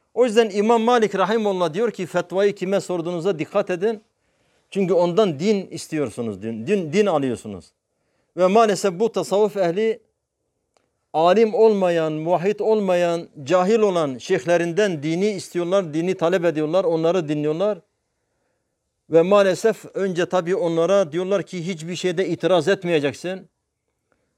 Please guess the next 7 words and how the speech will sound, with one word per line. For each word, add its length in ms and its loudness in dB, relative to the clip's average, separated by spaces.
Şeyhin 400 4
elinde 460 4
mürit 360 0
ölü 260 0
gibi 280 0
olur. 400 -2
Yıkayan 520 2